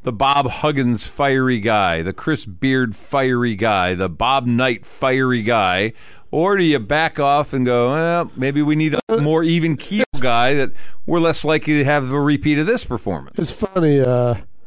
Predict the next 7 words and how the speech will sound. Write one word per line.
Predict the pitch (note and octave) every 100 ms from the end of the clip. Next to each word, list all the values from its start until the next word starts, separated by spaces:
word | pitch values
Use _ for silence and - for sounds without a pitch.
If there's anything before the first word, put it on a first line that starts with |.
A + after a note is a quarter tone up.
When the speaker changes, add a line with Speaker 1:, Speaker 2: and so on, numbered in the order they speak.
| - - - - - - - - - - - -
Speaker 2:
you | F3
know, | D#3 D3+
this | C#3
past | - D#3 D#3 - - - - -
week, | D#3 C3 C3+ C3+ - -
uh, | B2+ A#2 A#2+ C#3 F#3+ - - - -
Sarkisian's | - D3+ C3 E3 D3 C3 C3 B2 - -